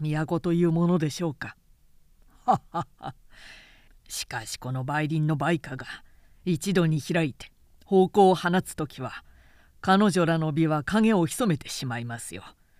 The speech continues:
裏村区は梅花は散ってしまう。」「美人の美も長くはありません。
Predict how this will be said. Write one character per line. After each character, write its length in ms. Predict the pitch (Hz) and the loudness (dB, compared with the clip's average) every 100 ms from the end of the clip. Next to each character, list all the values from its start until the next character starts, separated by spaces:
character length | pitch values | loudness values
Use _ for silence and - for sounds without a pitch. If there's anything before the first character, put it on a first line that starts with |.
| - _ _ - | -20 _ _ -2
裏 240 | 185 196 | 2 4
村 300 | 185 180 170 | 4 4 2
区 180 | - 160 | 0 -2
は 240 | 151 143 | -2 -2
梅 200 | 151 185 | 4 4
花 140 | 165 165 | 4 2
は 100 | 160 | 0
散 140 | - | -2
っ 20 | - | -4
て 140 | 196 | -2
し 220 | 170 - | -2 -6
ま 100 | 127 | -8
う。」 40 | 113 - - - - - _ _ _ _ _ _ - _ _ _ _ - | -10 -14 -20 -20 -20 -20 _ _ _ _ _ _ -20 _ _ _ _ -2
「美 160 | 156 | -2
人 320 | 135 135 131 131 | -2 -8 -8 -8
の 140 | 139 | -6
美 120 | 165 | -2
も 160 | 147 151 | -2 0
長 300 | 160 170 165 | 0 0 -2
く 160 | - | -4
は 120 | 151 143 | -4 0
あ 60 | |
り 100 | 156 | 2
ま 140 | 156 147 | 2 0
せ 160 | |
ん。 60 | 196 | -4